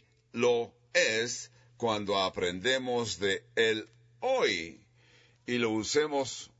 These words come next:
hoy y el mañana. Así también Moisés, antes de cruzar el río Jordán, tuvo su T B T, o sea, revisando el pasado.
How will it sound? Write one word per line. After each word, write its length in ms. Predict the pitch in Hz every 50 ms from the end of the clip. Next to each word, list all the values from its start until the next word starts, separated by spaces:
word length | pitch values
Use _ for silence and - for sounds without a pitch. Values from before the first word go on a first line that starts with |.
| _ _
hoy 560 | - 240 262 220 143 113 95 90 87 85 - _ _ _ _ -
y 260 | 113 110 110 113 - -
el 260 | 117 117 120 120 113
mañana. 840 | 110 95 90 92 95 98 104 104 104 104 104 104 101 101 98 90 - - - - - _ _ - - - - - -
Así 240 | - - - 247 262
también 720 | 254 262 247 240 220 240 233 226 214 220 226 220 - - - - - - - - - - -
Moisés, 840 | - 101 104 104 104 104 95 - - 143 139 143 - - - - - _ _ _ _ _ _ _ _ _ _ _ _
antes 500 | 101 120 127 127 123 120 120 113 110 95
de 140 | 98 98 -
cruzar 420 | - 92 90 95 107 104 104 107
el 180 | 104 95 92 92
río 300 | 90 98 104 104 101 95
Jordán, 640 | 85 85 85 90 113 165 190 190 185 185 185 180 - - - - - - - - _ -
tuvo 480 | - 139 147 147 143 143 143 147 143 139
su 520 | - - - 117 113 110 107 104 95 90 - - _ _ -
T 400 | - 101 101 101 101 104 95 - - -
B 440 | 80 82 80 98 95 95 90 87 85 - -
T, 340 | - 113 120 120 110 95 - -
o 140 | - 90 87
sea, 500 | - - 120 120 120 120 117 117 110 - - - - _ _ _ _ _
revisando 1040 | 101 113 120 123 117 110 110 104 101 - - 165 175 165 156 135 120 113 107 104 98
el 140 | 95 92 -
pasado. 720 | - 87 87 87 - - 123 117 98 85 78 69 65